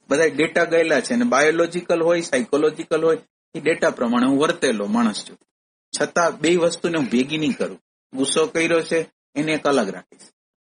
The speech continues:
મેં પ્રેમ કર્યો છે એને અલગ રાખીશ. એટલે પ્રેમ કર્યો છે એને હાઇલાઇટ કરીશ, ઓલી વસ્તુ છે એ તમારા કલ્યાણ માટે કરી છે. એટલે બે વસ્તુની અંદર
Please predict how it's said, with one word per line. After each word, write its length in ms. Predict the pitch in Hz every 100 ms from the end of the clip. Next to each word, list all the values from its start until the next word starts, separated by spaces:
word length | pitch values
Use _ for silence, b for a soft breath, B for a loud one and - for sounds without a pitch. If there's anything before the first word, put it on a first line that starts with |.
| _ _ _ _
મેં 160 | 123 262
પ્રેમ 260 | 196 160 180
કર્યો 320 | 175 170 170
છે 140 | 160 160
એને 120 | 156
અલગ 240 | 165 151 107
રાખીશ. 340 | 95 95 98
એટલે 160 | 117 120
પ્રેમ 300 | - 160 170
કર્યો 280 | 175 175 175
છે 200 | 170 175 165 - -
એને 140 | 160
હાઇલાઇટ 420 | 160 165 143 113 -
કરીશ, 300 | 104 98 - _ _ _ _ -
ઓલી 200 | 160 170
વસ્તુ 340 | 165 170 - 170
છે 160 | - 170
એ 80 |
તમારા 480 | 156 160 156 151 151 147 _ _ -
કલ્યાણ 340 | 151 170 156
માટે 220 | 131 120 120
કરી 260 | 117 113
છે. 120 | 110
એટલે 180 | - 131
બે 200 | 117 147 185
વસ્તુની 480 | 180 180 - 185 185
અંદર 300 | 180 180